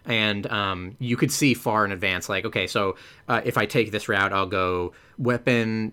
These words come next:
uh, uh, there's a healing room, and then from there it'll split into a, into a, a gold room that'll give me more gold, or a room where I can get a relic, which is, like, a passive and, like, armor and stuff like that.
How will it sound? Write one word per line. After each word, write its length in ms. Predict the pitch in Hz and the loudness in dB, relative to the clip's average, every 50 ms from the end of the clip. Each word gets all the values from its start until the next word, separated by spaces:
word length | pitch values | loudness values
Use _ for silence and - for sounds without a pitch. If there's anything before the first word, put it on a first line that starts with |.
| - - | -8 -6
uh, 60 | - 107 | -2 0
uh, 540 | 98 95 92 - - - - 107 101 101 98 | 2 2 2 0 -2 -2 -2 0 0 0 -2
there's 180 | 113 110 101 92 | -2 -4 -4 -4
a 40 | 95 | -4
healing 340 | - - 135 127 120 113 | -2 0 0 2 2 0
room, 320 | 113 110 110 107 107 107 104 - | -2 -2 -2 -2 -2 -4 -4 -4
and 80 | 107 107 | -4 -2
then 160 | 107 101 98 | -2 -4 -4
from 160 | - 107 98 | -8 -6 -2
there 180 | 104 104 98 90 | 0 0 0 0
it'll 160 | 90 98 92 | -2 -4 -6
split 380 | - - - 117 110 110 - | -8 -8 -4 -2 -2 -2 -2
into 260 | 110 101 101 - 110 95 | -6 -8 -6 -4 -4 -4
a, 260 | 92 92 95 - 123 | -4 -6 -6 -6 -6
into 340 | 104 98 90 - 104 95 95 | -6 -4 -4 -4 -4 -2 -2
a, 180 | 92 92 101 - | -2 -2 -4 -4
a 120 | 110 101 | -4 -4
gold 320 | 95 104 120 117 117 113 110 | 0 2 2 4 4 2 0
room 300 | 107 107 107 107 104 101 | 0 -2 0 0 -2 -2
that'll 160 | 98 98 92 | -2 -2 -2
give 120 | 95 98 | -4 -4
me 80 | 95 92 | -4 -6
more 180 | 92 90 87 85 | -4 -4 -6 -4
gold, 480 | 85 131 123 117 113 113 113 113 110 - - - - - - | 0 2 2 4 4 2 0 -2 -4 -10 -18 -20 -20 -10 -4
or 400 | - 123 113 110 107 104 104 104 - | -2 0 2 4 4 4 4 2 2
a 200 | 110 104 98 98 | 0 0 0 -2
room 260 | 98 101 107 104 104 | -2 -4 -4 -2 0
where 80 | 101 | -2
I 60 | 95 95 | -2 -2
can 100 | - 113 | -2 -4
get 120 | 101 90 | -4 -4
a 20 | |
relic, 420 | 85 87 110 104 101 104 98 - - | -2 0 2 2 2 2 0 -2 -4
which 140 | 101 - 117 | -6 -6 -6
is, 100 | 98 92 | -6 -6
like, 140 | 92 - | -6 -8
a 40 | - | -6
passive 540 | - - 104 95 95 92 - 107 92 85 90 | -2 0 2 2 2 2 0 -4 -4 -4 -6
and, 80 | 90 87 | -8 -8
like, 140 | 82 - | -8 -6
armor 260 | - 101 95 90 80 80 | -4 -4 -4 -4 -6 -8
and 80 | 85 | -10
stuff 160 | - - - | -10 -12 -12
like 120 | - 101 - | -12 -12 -12
that. 140 | - - | -14 -14